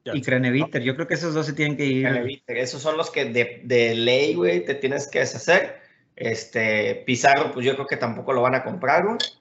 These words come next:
Speaker 3: Este, y si lo compran, pues bueno, es, es mexicano, güey, tiene ese
Speaker 2: Exacto,
Speaker 3: no,
Speaker 2: esa es la,
Speaker 3: no
Speaker 2: la única
Speaker 3: sé,
Speaker 2: ventaja que tiene
Speaker 3: no
Speaker 2: Pizarro,
Speaker 3: pasa.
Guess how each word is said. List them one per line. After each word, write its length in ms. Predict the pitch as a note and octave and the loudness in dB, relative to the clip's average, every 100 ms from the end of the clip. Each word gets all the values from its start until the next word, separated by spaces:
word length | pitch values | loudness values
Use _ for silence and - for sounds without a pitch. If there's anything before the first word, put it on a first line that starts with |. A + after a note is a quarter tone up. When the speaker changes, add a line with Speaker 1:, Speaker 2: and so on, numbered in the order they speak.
| _ _ _ - | _ _ _ -12
Speaker 3:
Este, 460 | G#2 G#2 - - B2+ | -8 -8 -6 -4 -4
y 60 | |
si 120 | A#2+ C#3 | 0 2
lo 120 | B2+ | 4
compran, 340 | C#3 D3 E3+ D3+ | 4 4 4 4
pues 120 | C#3 | 4
bueno, 220 | D#3+ D#3+ | 4 4
es, 80 | B2+ | 2
es 100 | C3+ | 0
mexicano, 520 | D3 C#3 B2+ C#3+ C#3 | 0 -2 0 2 2
güey, 180 | A2+ A2+ | 0 -2
tiene 180 | - B2 | -4 -4
ese 340 | B2+ B2+ A#2 C3+ | 0 0 2 2
Speaker 2:
Exacto, 320 | A#2+ C#3+ A#2+ | 4 4 4
Speaker 3:
no, 60 | D3+ | 2
Speaker 2:
esa 140 | C#3+ | 0
es 80 | E3+ | 0
la, 180 | G3 F#3 | 4 4
Speaker 3:
no 80 | - | 4
Speaker 2:
la 140 | D#3 | 4
única 220 | D3+ F3 - | 4 4 4
Speaker 3:
sé, 40 | |
Speaker 2:
ventaja 400 | F3 C#3 B2 - | 4 2 0 -2
que 80 | - | -4
tiene 180 | C3+ D#3 | -4 -2
Speaker 3:
no 100 | D3 | -2
Speaker 2:
Pizarro, 240 | B2+ C3+ | 0 0
Speaker 3:
pasa. 80 | C3+ | 0